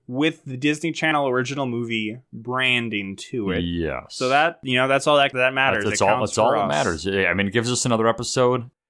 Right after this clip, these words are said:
Speaker 2: and, you know.
Speaker 1: <laughs> And we're so thankful
Speaker 2: Yeah.
Speaker 1: for it. Really, it's all about whether the Wikipedia list of all the Disney Channel
Speaker 2: Yep.
Speaker 1: original movies includes it.
Speaker 2: Fact.
Speaker 1: That's what I
Speaker 2: Fact.
Speaker 1: just go by.
Speaker 2: True,
Speaker 1: But
Speaker 2: true.
Speaker 1: it does have a, an interesting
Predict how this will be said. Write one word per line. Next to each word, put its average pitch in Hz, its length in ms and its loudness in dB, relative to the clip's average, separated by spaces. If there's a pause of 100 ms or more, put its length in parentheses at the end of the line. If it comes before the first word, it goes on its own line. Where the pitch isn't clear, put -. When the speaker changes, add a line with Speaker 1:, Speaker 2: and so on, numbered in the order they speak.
(320)
Speaker 2:
and, 82 340 -4
you 80 80 -4
know. 69 180 -6
Speaker 1:
<laughs> - 40 -6
And 139 160 -2
we're 131 80 -2
so 160 300 2
thankful 101 420 -4
Speaker 2:
Yeah. 73 220 -4
Speaker 1:
for 67 320 -8
it. 64 60 -16 (180)
Really, 190 520 2
it's 151 160 0
all 151 260 4
about 131 320 2
whether 123 360 2
the 110 560 2
Wikipedia 131 680 0
list 110 420 -2
of 107 200 -2
all 113 200 2
the 110 120 -4
Disney 123 280 -2
Channel 113 220 0
Speaker 2:
Yep. 80 80 2
Speaker 1:
original 107 240 -2
movies 110 340 -2
includes 123 400 -2
it. 151 60 2
Speaker 2:
Fact. 143 320 -2
Speaker 1:
That's 135 300 0
what - 80 2
I 135 60 4
Speaker 2:
Fact. 139 120 0
Speaker 1:
just 131 100 -4
go 123 240 2
by. 101 340 2
Speaker 2:
True, 90 380 -2
Speaker 1:
But 113 80 -4
Speaker 2:
true. 98 80 0
Speaker 1:
it - 40 -2
does 123 220 2
have 120 220 2
a, 113 200 2
an 135 120 -4
interesting 120 760 -6